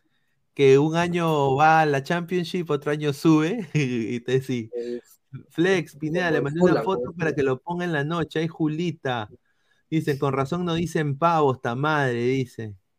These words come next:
Speaker 1: A ver, Diego Barber, le mandamos un gran abrazo al gran Diego Barber, ¿ah? Pineda, en serio, qué lástima, un desperdicio que jugadores mediocres como Yotun le hagan eso a un gran D T como Núñez solo por exigirles más. Luego se quejan porque él fue el, pero, eh,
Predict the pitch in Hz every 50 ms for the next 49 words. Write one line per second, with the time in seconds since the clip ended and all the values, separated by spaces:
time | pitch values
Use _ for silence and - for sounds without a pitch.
0 | _ _ _ _ _ _ _ - 117 123 135 147 151 147 135 131 139 160 175 180
1 | 175 170 170 185 190 175 160 143 139 135 131 135 131 139 151 165 175 165 - 180
2 | 170 175 180 180 170 160 156 156 165 160 147 - - 135 131 139 143 151 147 147
3 | 151 151 147 139 139 143 135 127 117 113 113 113 113 120 123 - _ _ _ _
4 | _ _ _ _ _ - 143 147 151 170 175 170 156 147 139 127 123 - - 139
5 | 135 135 131 - 175 165 151 147 143 135 - 160 156 165 170 170 160 165 180 165
6 | 160 160 160 170 160 165 - 143 147 160 156 160 160 151 - 156 143 - 151 143
7 | 147 156 156 147 139 135 135 139 147 151 - - 151 143 - 151 139 127 123 123
8 | 120 117 - - 147 147 143 135 135 139 139 139 139 139 - 143 135 135 139 135
9 | 139 139 131 127 120 - 135 135 - 143 131 120 117 127 135 135 127 120 - -
10 | 131 131 - - - 247 233 - 117 - - 131 127 127 123 117 110 117 120 123
11 | 127 123 117 - - - _ _ _ _ _ _ _ _ _ _ _ _ - 143
12 | 151 151 160 151 151 139 135 147 135 151 151 143 135 135 135 - - 139 139 135
13 | 139 139 135 135 - - - - - - -